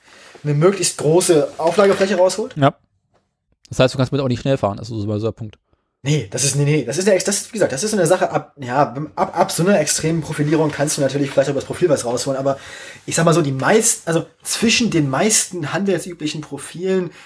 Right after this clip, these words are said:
Speaker 1: da gibt's leicht Unterschiede in der Lauf-,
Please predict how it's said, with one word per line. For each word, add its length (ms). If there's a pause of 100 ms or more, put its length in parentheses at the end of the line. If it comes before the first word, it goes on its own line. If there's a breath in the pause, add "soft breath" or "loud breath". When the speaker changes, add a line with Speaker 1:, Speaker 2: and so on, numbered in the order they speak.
(420 loud breath)
Speaker 1:
da 100
gibt's 260 (220)
leicht 300
Unterschiede 560
in 120
der 120
Lauf-, 680